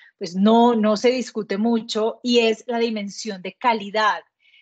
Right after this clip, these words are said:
que está relacionada con el grado de satisfacción de las necesidades de los clientes con los servicios ofrecidos por el mercado. Es decir, qué tanto las instituciones financieras diseñan sus productos y servicios financieros teniendo en cuenta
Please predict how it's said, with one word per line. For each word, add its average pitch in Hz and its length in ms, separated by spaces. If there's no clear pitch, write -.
que 277 300
está 254 260
relacionada 233 840
con 254 320
el 214 240
grado 220 400
de 262 100
satisfacción 269 1040
de 311 100
las 262 180
necesidades 190 720
de 247 100
los 214 200
clientes 214 720
con 269 180
los 233 120
servicios 202 500
ofrecidos 214 480
por 214 140
el 196 120
mercado. 175 500
Es 180 60
decir, 214 380
qué 226 140
tanto 320 480
las 359 180
instituciones 208 680
financieras 196 760
diseñan 269 680
sus - 180
productos 233 640
y 277 80
servicios 196 420
financieros 196 680
teniendo 202 420
en 214 100
cuenta 226 500